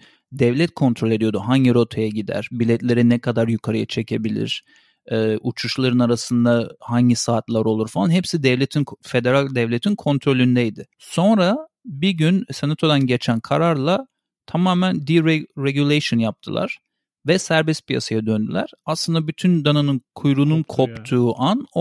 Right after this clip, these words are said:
Speaker 1: oldu. Çünkü öncesinde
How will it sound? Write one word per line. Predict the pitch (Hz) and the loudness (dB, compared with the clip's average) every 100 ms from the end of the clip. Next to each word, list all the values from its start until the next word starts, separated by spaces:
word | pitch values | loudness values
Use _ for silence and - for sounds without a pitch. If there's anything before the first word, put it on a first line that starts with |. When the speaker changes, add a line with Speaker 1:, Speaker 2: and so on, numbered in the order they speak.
| 165 | 4
Speaker 1:
oldu. | 131 117 123 190 247 262 _ _ _ _ | 4 2 0 0 -2 -6 _ _ _ _
Çünkü | - 180 180 - 214 277 - _ _ - | -6 -2 -2 0 0 -2 -10 _ _ 2
öncesinde | 139 196 220 196 - 156 151 226 | 4 4 2 0 0 0 0 -2